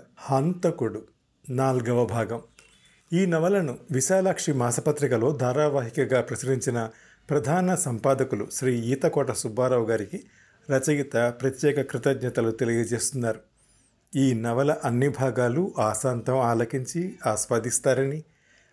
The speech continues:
లైక్ చేసి మీ కాంటాక్ట్స్కి షేర్ చేస్తారని, మీ అమూల్యమైన అభిప్రాయాలను కామెంట్ రూపంలో తెలియజేస్తారని ఆశిస్తూ నవలా శ్రవణానికి మరోమారు స్వాగతిస్తున్నాను. పనైందా?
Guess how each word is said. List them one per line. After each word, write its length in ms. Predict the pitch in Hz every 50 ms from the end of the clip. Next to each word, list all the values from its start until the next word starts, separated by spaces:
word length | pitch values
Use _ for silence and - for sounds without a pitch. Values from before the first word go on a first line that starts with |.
| _ _ 147
లైక్ 300 | 131 135 147 185 180 - - - 175
చేసి 320 | 165 156 - 175 175 185
మీ 160 | 170 160 151
కాంటాక్ట్స్కి 640 | 147 - 131 117 113 113 151 143 135 - - 160 160
షేర్ 420 | - - 131 117 120 107 - 139
చేస్తారని, 600 | 131 127 - - 139 127 120 127 123 127 135 131 - _ _ _ _ _ _ _ _ _
మీ 280 | 143 131 131 127 135 131 -
అమూల్యమైన 640 | 127 123 123 135 143 143 143 143 131 127 123 123 120
అభిప్రాయాలను 840 | 113 95 135 139 - - 139 127 117 120 120 117 110 110 117 147 180
కామెంట్ 520 | - - 127 127 139 151 170 165 165 160
రూపంలో 380 | 147 131 - - 131 123 127 123
తెలియజేస్తారని 960 | 120 - 120 110 120 139 151 143 156 151 - - - 143 135 131 131 131 131
ఆశిస్తూ 600 | 117 110 95 - 123 - - - 139 120 107 - - _ _ _ _ _ _ _ _ _ _ _ _ _ _ _ _ _ _ _ _ -
నవలా 480 | 123 113 110 110 107 139 156 170 190 185
శ్రవణానికి 840 | - - - 147 131 123 120 123 120 117 113 110 - - 113 123 175
మరోమారు 680 | 175 143 127 123 120 120 117 117 107 107 113 117 135
స్వాగతిస్తున్నాను. 960 | 135 - - - 123 110 101 110 110 117 104 - - 135 113 110 110 107 110 - - _ _ _ _ _ _ _ _ _ _ _ _ _ _ _ _ _ _ _ _ _ _ _ _ _ _ _ -
పనైందా? 600 | 117 123 131 143 143 143 139 135 139 147 185 107